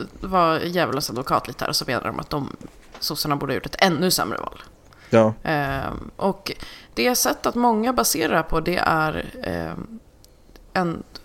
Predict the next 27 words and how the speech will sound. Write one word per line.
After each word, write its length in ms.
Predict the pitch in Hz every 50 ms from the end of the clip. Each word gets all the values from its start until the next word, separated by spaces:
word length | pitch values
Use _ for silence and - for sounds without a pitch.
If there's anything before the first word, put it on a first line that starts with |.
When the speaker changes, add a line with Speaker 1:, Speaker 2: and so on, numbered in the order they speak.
| - - - -
Speaker 1:
undersökning 800 | - 247 240 185 151 165 170 - 254 240 226 - - - 160 147
som 100 | - - 82
har 40 | 76
gjorts 220 | - - - -
från 340 | - 156 151 147 151 - - - -
YouGov. 640 | - - 160 180 214 220 202 - - - - - - - - - - - - - - - - -
Speaker 2:
Mm. 280 | 120 117 113 113 117 131 - - -
Speaker 1:
Som 200 | - - - 196
är 80 | 170 151
en 60 | 143
panelundersökning 1120 | - - 175 175 180 - 156 123 120 - - 160 160 139 - - - 180 208 202 - 165 127
på 100 | - 151
nätet, 380 | 156 190 302 320 - - - -
som 120 | - -
jag 60 | -
förstår 220 | - - - 92 117
Speaker 2:
Ja. 60 | 107
Speaker 1:
det. 120 | - - - - - - - - -
Speaker 2:
Jo, 180 | - 110 110
det 60 | 107
är. 240 | 180 160 156 160 - 82 82
Speaker 1:
Ehm, 60 | - - - - - - - - - - - - - - - - - - _ _ _ -
och 220 | 220 214 190 185
där 140 | 180 180 175
S 260 | - 185 - - -
D 120 | - 180 170
då 300 | 165 160 151 151 143